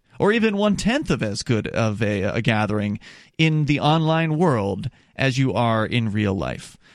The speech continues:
Don't tell me your costume contest is going to be as much fun, or even a fraction of as much fun,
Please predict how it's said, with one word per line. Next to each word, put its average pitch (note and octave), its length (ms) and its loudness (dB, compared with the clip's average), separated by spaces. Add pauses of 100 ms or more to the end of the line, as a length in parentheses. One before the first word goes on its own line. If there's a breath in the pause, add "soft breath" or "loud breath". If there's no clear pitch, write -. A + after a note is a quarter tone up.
Don't C4 200 2
tell D4 180 4
me B3 100 2
your F#3 160 4
costume E3+ 500 2
contest C3+ 580 0
is B2 120 0
going C#3 220 0
to C3 60 -2
be C3 160 2
as G3 240 2
much A3+ 260 0
fun, A#2 420 0 (420 soft breath)
or D#3+ 120 4
even A3+ 220 2
a A3 40 0
fraction B3 480 0
of G#2+ 100 -2
as A2+ 120 -2
much A#2 260 0
fun, G#2+ 380 0